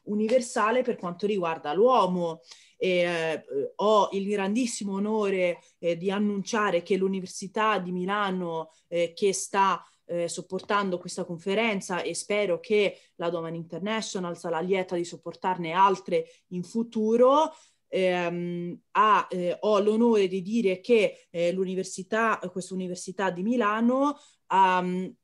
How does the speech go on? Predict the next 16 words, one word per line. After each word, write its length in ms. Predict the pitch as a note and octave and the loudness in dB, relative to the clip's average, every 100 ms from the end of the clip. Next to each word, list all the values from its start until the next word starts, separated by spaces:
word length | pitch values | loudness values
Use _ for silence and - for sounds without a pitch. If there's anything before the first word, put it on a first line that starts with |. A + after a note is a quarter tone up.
| _ | _
ha, 400 | - G#3+ G#3 - - | 2 4 4 0 -4
eh, 600 | F#3+ F#3 F3 E3+ E3+ - | -2 -2 -2 -2 -4 0
ufficialmente 1300 | C#4 B3+ - A#3 G3 A#3+ A3 A#3 A#3 A#3 B3 A#3+ C4 | 2 2 0 -4 -2 0 2 4 4 2 -2 -2 -2
dato 260 | F#3 - G3+ | -2 -2 -2
l'ok 460 | G#3+ - A3 A3 | -2 -4 -2 -2
per 160 | A3+ - | -4 -10
quanto 260 | F3+ - | -12 -4
riguarda 800 | A#3+ A#3+ F#3+ F#3+ G#3+ G3 A#3+ B3+ - _ | -2 0 2 2 2 2 4 4 -2 _
il 220 | G3+ G3 | -2 -2
corso 640 | - B3+ A3+ - G3+ E3+ G3 | 0 2 4 2 -2 -2 0
ortomolecolare 1160 | A3+ A3+ G3+ F#3+ G3 A3+ G#3+ C4 B3 G#3 F#3+ F3+ - - | -2 -4 -4 -4 -2 0 2 4 2 2 0 -2 -16 -4
e 200 | F#3+ F#3+ | -2 0
naturopatico, 1200 | G3 G3 A#3 B3+ B3 A3 G#3+ C4 A#3 C#4+ D4 D#4 - _ | -2 0 2 4 2 0 -2 -10 -6 -2 0 -2 -6 _
per 140 | A3 G#3+ | -8 -6
quanto 260 | G#3 G#3 | -6 -6
riguarda 720 | C4+ A#3 A3 A#3 A3 B3 C4 | -4 0 0 -2 -2 0 -2